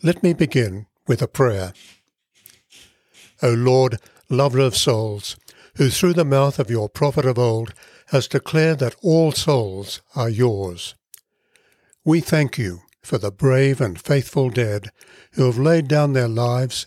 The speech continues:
in war, for the devotion and courage of those who have fallen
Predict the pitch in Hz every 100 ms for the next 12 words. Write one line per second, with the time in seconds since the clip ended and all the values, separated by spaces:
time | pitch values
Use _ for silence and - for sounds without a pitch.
0 | _ 127 113 104 113 92 87 80 _ _
1 | _ _ _ _ _ _ _ _ _ -
2 | 107 110 113 139 135 - 139 131 117 135
3 | 127 131 139 120 95 135 139 131 131 101
4 | - 147 135 135 139